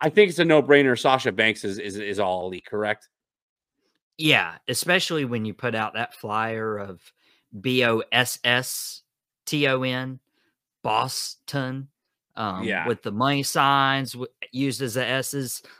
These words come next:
Speaker 2: Like, that's, that's like, "Hey, come to Boston." Now, I hope they introduce her at Revolution, but part of me thinks they're gonna,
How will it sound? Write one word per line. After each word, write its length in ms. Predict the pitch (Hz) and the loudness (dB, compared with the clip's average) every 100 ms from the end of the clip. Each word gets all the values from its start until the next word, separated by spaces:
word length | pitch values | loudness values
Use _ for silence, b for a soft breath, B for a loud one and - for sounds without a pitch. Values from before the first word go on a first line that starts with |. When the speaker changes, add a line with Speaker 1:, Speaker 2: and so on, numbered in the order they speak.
| B | B
Speaker 2:
Like, 200 | 110 - | -8 2
that's, 560 | 131 135 - - - - _ _ _ 127 | 4 4 0 -10 -10 -16 _ _ _ -2
that's 280 | 127 135 | -2 0
like, 200 | 113 104 | -4 -6
"Hey, 400 | - 117 110 101 - | -2 0 0 -2 -8
come 380 | 127 117 117 - | -10 -8 -8 -8
to 100 | 104 | -8
Boston." 580 | 95 98 95 - 90 85 b b b - | -6 -6 -8 -10 -12 -14 b b b -4
Now, 360 | 123 117 110 - | 2 2 2 0
I 140 | 139 | -2
hope 200 | 139 208 | 2 2
they 240 | 170 127 120 | 4 4 2
introduce 600 | - 117 - 104 104 - | -4 -6 -6 -6 -6 -4
her 120 | 101 | -6
at 120 | 98 | -4
Revolution, 580 | 101 98 98 98 - 98 | -8 -8 -10 -8 -8 -8
but 180 | 98 _ _ | -10 _ _
part 280 | - 139 151 | -2 2 2
of 60 | 139 | 2
me 180 | 135 | -2
thinks 460 | 117 131 123 - - | -2 -4 -4 -6 -6
they're 180 | 117 107 | -4 -4
gonna, 440 | 113 113 107 101 | -4 -4 -4 -8